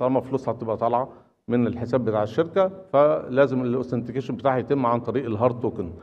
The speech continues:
الهارد توكن ده اللي هو جهاز وسيط، واعتقد في ناس كتيره استخدمته سواء افراد او شركات، وان انا بدوس بس على زرار رقم واحد اللي هو الاو تي بي، بيجنريت الاو تي بي ده اللي انا بحطه على شاشه الانترنت او الموبايل بانكينج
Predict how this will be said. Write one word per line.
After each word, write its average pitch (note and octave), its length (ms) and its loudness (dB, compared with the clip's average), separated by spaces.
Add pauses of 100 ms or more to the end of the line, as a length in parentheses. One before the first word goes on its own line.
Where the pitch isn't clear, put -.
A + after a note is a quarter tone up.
(520)
الهارد B2 260 6
توكن D3+ 320 4
ده D3 300 4
اللي A#2+ 240 4
هو B2+ 120 6
جهاز A#2+ 280 2
وسيط، D3 320 -2
واعتقد C#3 300 0
في B2 380 -4
ناس A2 360 -4
كتيره A2 580 2
استخدمته A#2+ 800 -4
سواء - 280 -4
افراد A2+ 240 -4
او G2+ 100 -4
شركات، G#2+ 400 -2 (720)
وان C#3 340 2
انا D3+ 120 4
بدوس B2+ 280 4
بس B2+ 240 4
على B2 140 8
زرار A#2+ 260 2
رقم A#2 240 0
واحد B2 180 4
اللي A#2 120 4
هو B2 100 6
الاو B2+ 180 0
تي B2 120 -2
بي، D3+ 180 0
بيجنريت C3+ 520 0
الاو C3 160 2
تي B2 120 -2
بي C3+ 180 -4
ده C#3+ 120 2
اللي C#3+ 120 4
انا C3+ 80 4
بحطه A#2+ 360 0
على A2 160 0
شاشه B2 280 -6
الانترنت A#2 480 -4
او C3 140 2
الموبايل A#2+ 360 0
بانكينج C3+ 400 -2